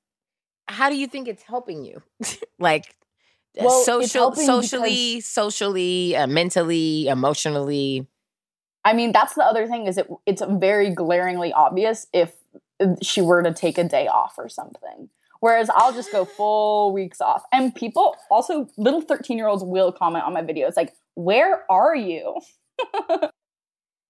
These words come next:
Speaker 1: But not in a, like, "Hey, was worried about you. Are you okay?" It was just like, "Where is the content? Give it to us."
Speaker 2: Literally, yeah.
Speaker 1: That's fucking rude. I can't.
Speaker 2: Yeah,
Speaker 1: Ugh.
Speaker 2: I know.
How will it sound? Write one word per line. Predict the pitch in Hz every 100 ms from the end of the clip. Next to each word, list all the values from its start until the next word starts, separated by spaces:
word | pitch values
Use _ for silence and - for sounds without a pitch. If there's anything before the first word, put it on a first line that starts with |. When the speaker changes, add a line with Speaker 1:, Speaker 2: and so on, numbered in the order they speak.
| _ -
Speaker 1:
But | 247
not | 233 254 262
in | 240
a, | 220
like, | 214 208
"Hey, | - 415 415
was | 359 285
worried | 240 302 294
about | 240 226 220
you. | 233
Are | 233
you | 226 220
okay?" | - 226
It |
was | 190 175
just | 196
like, | 202 -
"Where | 127 190 311 311
is | 277 247
the | 277
content? | - - 285 254 - 185 120 - _ _ _ -
Give | 247
it | 233 240
to | 240
us." | 160 113
Speaker 2:
Literally, | 220 196 175 151 139 151 -
yeah. | - 107 - _ _ _ _ _ _
Speaker 1:
That's | - 147 -
fucking | - 117 - 123
rude. | 127 127 127 120 -
I | 214
can't. | - -
Speaker 2:
Yeah, | 190 175
Speaker 1:
Ugh. | 165
Speaker 2:
I |
know. | 165 151